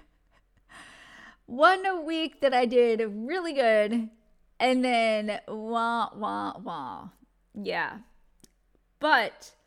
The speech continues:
I kept telling myself, "I have to give myself grace." So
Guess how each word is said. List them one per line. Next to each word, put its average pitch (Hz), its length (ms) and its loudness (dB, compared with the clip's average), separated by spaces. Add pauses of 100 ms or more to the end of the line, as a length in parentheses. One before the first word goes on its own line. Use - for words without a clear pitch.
(880)
I 214 140 -2
kept 285 400 -4
telling 240 320 -4
myself, 190 720 -8 (100)
"I 196 80 -4
have 233 340 -4
to - 80 -18
give 202 240 -12
myself 190 600 -12
grace." - 640 -20 (1500)
So 240 760 2